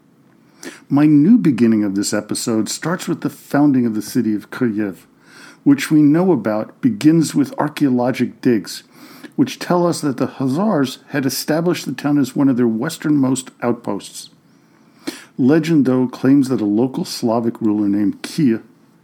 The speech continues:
along with his two brothers, Shishek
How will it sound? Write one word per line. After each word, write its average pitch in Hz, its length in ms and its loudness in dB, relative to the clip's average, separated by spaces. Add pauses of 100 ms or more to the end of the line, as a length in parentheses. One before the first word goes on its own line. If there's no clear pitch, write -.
(480)
along 135 280 4
with 127 140 2
his 120 200 0
two 165 300 0
brothers, 107 640 -2 (640)
Shishek - 760 -6